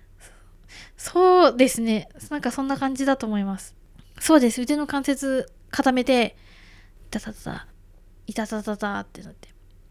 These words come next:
腕を拘束して、こう、ギューって引っ張って、バタバタバタバタして、「痛い痛い」って言って、「もう、たまたま」って言ってるのを、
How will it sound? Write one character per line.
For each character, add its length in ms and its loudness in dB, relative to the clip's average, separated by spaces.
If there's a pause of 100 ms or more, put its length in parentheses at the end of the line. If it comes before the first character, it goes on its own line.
(300)
腕 280 6
を 480 6 (420)
拘 220 4
束 260 -2
し 120 -8
て、 300 4
こ 120 -8
う、 40 -8
ギ 180 -4
ュ 120 -2
ー 40 -6
っ 40 -18
て 100 -10
引 140 -14
っ 80 -20
張 100 0
っ 80 -6
て、 360 2 (300)
バ 100 4
タ 100 4
バ 80 4
タ 80 0
バ 120 4
タ 80 0
バ 100 0
タ 100 -2
し 100 -8
て、 100 2
「痛 280 2
い 80 2
痛 240 2
い」 60 2
っ 40 -6
て 200 -10
言 100 -6
っ 40 -16
て、 200 -6
「も 280 -4
う、 100 -12
た 240 0
ま 140 -2
た 180 0
ま」 220 2
っ 40 0
て 140 -8
言 100 -2
っ 20 -20
て 200 -2
る 80 -6
の 400 4
を、 100 -2